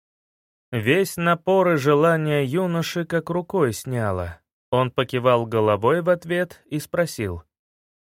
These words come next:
«Хорошо, хорошо, тетушка, как скажете. Ну и где мы можем расположиться?» Старушка без лишних слов провела господ по узкому мостику, демонстрируя им самые ухоженные домики.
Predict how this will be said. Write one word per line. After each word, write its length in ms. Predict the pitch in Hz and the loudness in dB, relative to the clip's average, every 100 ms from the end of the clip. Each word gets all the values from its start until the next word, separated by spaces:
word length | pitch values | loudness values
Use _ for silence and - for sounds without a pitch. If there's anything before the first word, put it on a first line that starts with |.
| _ _ _ - | _ _ _ 0
«Хорошо, 400 | 151 151 175 135 | 2 2 2 2
хорошо, 440 | 127 139 208 147 | 2 0 2 0
тетушка, 500 | - 131 101 - 95 | 0 -2 -4 -6 -6
как 220 | 98 101 | -4 -4
скажете. 640 | - 131 104 90 - 82 _ _ _ _ _ - | -2 0 0 -4 -8 -12 _ _ _ _ _ -6
Ну 160 | 226 | -2
и 80 | 202 | -2
где 240 | 143 202 | 2 0
мы 140 | 208 160 | 0 0
можем 280 | 165 160 147 | 0 2 0
расположиться?» 840 | 131 139 127 104 151 - 190 170 _ _ _ _ _ _ _ _ _ _ | -2 0 0 0 -4 0 0 -2 _ _ _ _ _ _ _ _ _ _
Старушка 680 | - 110 98 151 165 - 160 | -4 -2 0 -2 -4 -6 -4
без 240 | 156 139 | -4 -4
лишних 420 | 170 170 165 156 | -6 -6 -8 -8
слов 360 | - 165 185 - | -8 -6 -6 -4
провела 460 | 170 160 156 175 | -2 0 2 0
господ 500 | 160 156 - - 170 - | 0 -4 -4 -8 -10 -6
по 100 | 156 | -4
узкому 500 | 165 - - 180 180 | -4 -8 -10 -8 -6
мостику, 640 | 160 104 - 107 - 110 | -4 -4 -6 -10 -8 -6
демонстрируя 880 | 107 110 104 - 151 170 165 160 151 | -4 -4 -4 -8 -6 -4 -2 -4 -4
им 80 | 143 | -8
самые 540 | - 165 180 175 175 | -2 0 0 -4 -4
ухоженные 600 | 165 160 156 151 151 151 | -4 -4 -4 -4 -6 -4
домики. 540 | 127 95 87 - 82 | -4 -4 -6 -10 -14